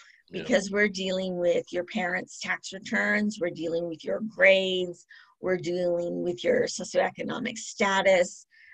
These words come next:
Speaker 2: and those are all things that are protected. So we had the double whammy of having to go from paper in person where we asked for an I D card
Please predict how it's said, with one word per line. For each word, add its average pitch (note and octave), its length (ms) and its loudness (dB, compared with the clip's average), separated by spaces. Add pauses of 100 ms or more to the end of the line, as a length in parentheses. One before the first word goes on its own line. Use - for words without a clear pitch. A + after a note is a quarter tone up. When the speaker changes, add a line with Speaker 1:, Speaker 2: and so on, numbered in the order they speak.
(140)
Speaker 2:
and F#3+ 160 0
those A3 280 8
are F#3+ 180 6
all F#3+ 180 4
things F#3+ 380 -4
that F3+ 140 4
are E3 200 -2
protected. - 680 0 (680)
So G3 880 8
we G#3+ 280 4
had A3 220 8
the G#3 100 0
double G3+ 380 2
whammy G3+ 520 4
of E3 80 -4
having F#3+ 400 0
to F3 120 -8
go F#3+ 500 4 (420)
from F#3 400 0
paper A#3 760 6 (160)
in G3+ 280 -2
person A3 680 2
where F#3 240 4
we F3+ 180 -4
asked F3 440 -2
for F#3 120 0
an F3+ 120 0
I E3+ 220 -2
D E3+ 400 -6
card A#3 480 4